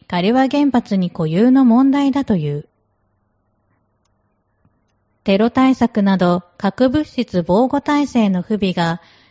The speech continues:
柏崎刈羽で相次いだことについて、原子力規制委員会が四月末に示した中間報告には驚かされた。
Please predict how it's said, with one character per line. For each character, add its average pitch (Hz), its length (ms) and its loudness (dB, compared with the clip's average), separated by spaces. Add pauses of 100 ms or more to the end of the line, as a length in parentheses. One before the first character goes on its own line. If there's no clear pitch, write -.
(100)
柏 226 420 -2
崎 233 260 -4
刈 240 280 0
羽 196 100 0
で 175 160 -2
相 240 240 0
次 240 220 -2
い - 20 -6
だ 180 120 -4
こ 180 120 -4
と 226 140 0
に 220 160 2
つ - 120 -6
い 190 120 -2
て、 160 340 -4 (300)
原 208 200 2
子 247 160 -2
力 247 240 0
規 247 160 -4
制 247 280 0
委 220 60 -2
員 254 260 4
会 190 260 0
が 165 380 -2
四 254 220 -2
月 233 280 -2 (180)
末 220 140 -2
に 180 320 -2
示 196 360 -2
し - 60 -8
た 202 140 -2
中 233 260 0
間 285 300 0
報 294 260 0
告 226 280 -2
に 185 100 0
は 180 120 0
驚 165 360 -2
か 220 140 -4
さ 226 160 -2
れ 185 80 -2
た。 - 240 -14